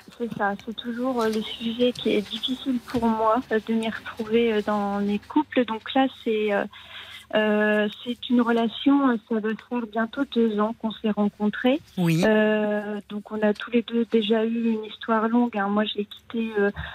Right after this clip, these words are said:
Speaker 1: mon mari après vingt-cinq ans. Lui, il a eu
Speaker 2: Oui.
Speaker 1: vingt-huit ans avec, euh, la mère de ses enfants.
Speaker 2: Oui.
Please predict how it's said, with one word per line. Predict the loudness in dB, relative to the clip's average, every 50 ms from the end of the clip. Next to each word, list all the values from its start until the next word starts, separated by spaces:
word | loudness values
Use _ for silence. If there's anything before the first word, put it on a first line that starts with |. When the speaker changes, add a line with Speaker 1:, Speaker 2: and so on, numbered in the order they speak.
| -16 -14 -4 0
Speaker 1:
mon | 2 4 6 6
mari | 4 4 4 2 0 -2 -2 -2 -2 -2
après | -2 -2 -2 -2 0 0
vingt-cinq | 2 0 0 -2 -4 -2 -4 -4 0 2 4
ans. | 4 6 6 4 4
Lui, | 2 0 -2 -8 -14 -14 -8 -6
il | -4
a | -2 -2
eu | -4 -4 -6 -8 -6 -4
Speaker 2:
Oui. | -2 0 2 4
Speaker 1:
vingt-huit | 4 2 2 0 -4 -6 0 2
ans | 2 2 4 2
avec, | 0 2 0 0 -2 -2 -4 -6 -4
euh, | -2 -2 -2 -2 -2
la | 0 0 0
mère | 2 0 0 0
de | -2 -6 -4 -2
ses | -2 0 0
enfants. | 0 -2 -2 0 2 2 2 2 0 _ -20 -16 -4 2
Speaker 2:
Oui. | 4 4 4 4 2 -2 -4